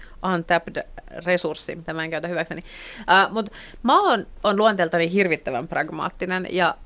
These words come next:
ja jotenkin kaikki tällainen, mitä mulle ei ikään kuin pysty, että mä, mulla on niinku vankka usko tällaiseen länsimaiseen tieteeseen ja lääketieteeseen ja tällaiseen, että kaikki tällainen niinku, äh, että enkelit kertoo mulle tai kummitukset tai jotkut tällaiset, niin,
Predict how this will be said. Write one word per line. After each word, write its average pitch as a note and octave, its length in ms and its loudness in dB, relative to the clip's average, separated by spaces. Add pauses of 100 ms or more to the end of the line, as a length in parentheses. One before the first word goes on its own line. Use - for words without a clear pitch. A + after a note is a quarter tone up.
(120)
ja F#3+ 120 2
jotenkin F3+ 400 0 (340)
kaikki B3+ 240 2
tällainen, F3 500 4
mitä D#3+ 280 2
mulle E3 300 2
ei E3+ 220 2
ikään E3+ 280 2
kuin D3+ 160 -10
pysty, D#3+ 200 -6
että F3+ 120 -2
mä, F#3 140 2 (100)
mulla G3+ 200 0
on G3+ 60 2
niinku G3 380 0
vankka A3+ 400 2
usko F3 380 0
tällaiseen D3 400 0
länsimaiseen D3 840 0 (180)
tieteeseen E3 960 2
ja D#3+ 380 2
lääketieteeseen F3 880 2
ja D#3+ 60 2
tällaiseen, E3+ 340 2
että D#3+ 120 -6
kaikki F#3 200 0
tällainen E3+ 380 2
niinku, D#3+ 300 -4
äh, - 1200 0 (100)
että - 220 -4
enkelit D#3 400 0
kertoo D3+ 300 2
mulle D3 220 0
tai C#3+ 220 2
kummitukset D3+ 680 -4
tai C#3 140 4
jotkut D3 220 0
tällaiset, D#3 400 -4
niin, D#3+ 220 -6